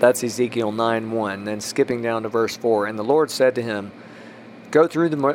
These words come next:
midst of the city, through the midst of Jerusalem, and put a mark on the foreheads of the men who sigh and cry over all the abominations that are done within it.'"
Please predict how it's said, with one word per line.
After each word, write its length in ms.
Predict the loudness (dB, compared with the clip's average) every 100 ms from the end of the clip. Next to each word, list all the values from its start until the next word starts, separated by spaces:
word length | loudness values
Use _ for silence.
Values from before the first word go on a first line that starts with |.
| 0
midst 320 | -2 -2 -4
of 80 | -4
the 60 | -4
city, 360 | -2 0 -2
through 240 | -4 -4 -2
the 100 | 0
midst 320 | 0 0 -2
of 120 | -4
Jerusalem, 580 | -2 0 0 -2 -6 -6
and 140 | -4
put 160 | -2 0
a 20 |
mark 340 | 2 2 2
on 120 | 0 -2
the 60 |
foreheads 600 | 2 4 6 4 0 -2
of 100 | -6
the 60 | -4
men 280 | -2 -2 -2
who 140 | -6
sigh 360 | 0 2 2 0
and 120 | -4
cry 420 | -2 0 2 0
over 280 | -2 -4 -2
all 240 | 2 2
the 140 | 2 -2
abominations 840 | 0 -2 -2 -2 -4 -6 -12 -10
that 140 | -8
are 100 | -8
done 320 | -6 -6 -6
within 320 | -8 -8 -10 -10
it.'" 300 | -12 -16